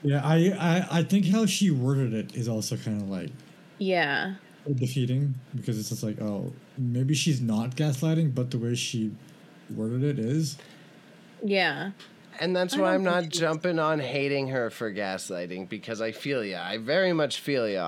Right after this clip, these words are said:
Speaker 3: on that. I think the critical issue is that it's continuing. If, it, like, a few weeks later when he's saying, "Yo, I feel better, I smell better," and then that's when you go, "Okay, honey, your balls stink."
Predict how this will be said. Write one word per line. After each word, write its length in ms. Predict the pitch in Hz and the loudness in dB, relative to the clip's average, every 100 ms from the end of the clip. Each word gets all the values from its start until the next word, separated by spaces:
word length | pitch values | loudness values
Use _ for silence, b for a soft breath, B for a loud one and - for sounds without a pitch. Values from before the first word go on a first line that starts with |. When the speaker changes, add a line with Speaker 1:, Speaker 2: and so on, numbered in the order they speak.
| 80 | -2
Speaker 3:
on 120 | 80 | -4
that. 260 | 76 69 - - | -8 -12 -14 -4
I 180 | 120 143 | -2 0
think 240 | 165 147 | -2 -4
the 80 | 143 | -6
critical 460 | - 147 135 135 | -2 -4 -2 -2
issue 320 | 123 110 - 104 | -2 -2 -2 -4
is 140 | 98 | -2
that 180 | 107 101 | -4 -4
it's 160 | 92 | -6
continuing. 720 | - 101 - 95 82 73 65 95 | -8 -8 -6 -8 -8 -10 -10 -10
If, 180 | - B B B - | -10 B B B -6
it, 200 | 131 135 | -4 -2
like, 200 | 139 139 | -2 -2
a 120 | 110 131 | -2 -6
few 260 | - 175 | -2 2
weeks 260 | 170 156 - | 2 2 2
later 300 | 156 160 160 | 4 4 2
when 100 | 151 | 2
he's 220 | 143 120 | 0 0
saying, 300 | 139 127 104 B B - | 0 0 -2 B B 0
"Yo, 180 | 185 | 2
I 180 | 143 170 | 4 2
feel 280 | 196 160 180 | 0 0 0
better, 320 | 151 117 101 | 2 2 2
I 160 | 101 139 | 0 0
smell 380 | 135 - 120 123 | -2 -2 0 0
better," 420 | 104 90 87 85 - | -2 -2 -4 -6 -6
and 280 | 104 110 113 | -6 -4 -2
then 180 | 117 120 | -2 0
that's 300 | 120 120 127 | -2 -2 -4
when 100 | 113 | -2
you 140 | 113 | -2
go, 280 | 104 104 101 113 | -2 -2 -4 -6
"Okay, 320 | - 120 104 | -4 -2 -2
honey, 480 | 104 92 90 85 - B B B B B B B B - - - | -4 -4 -6 -8 -12 B B B B B B B B -20 -16 -6
your 140 | 120 | -4
balls 360 | 110 123 117 104 | 2 4 4 0
stink." 520 | - 98 87 - - | -4 -2 -4 -6 -14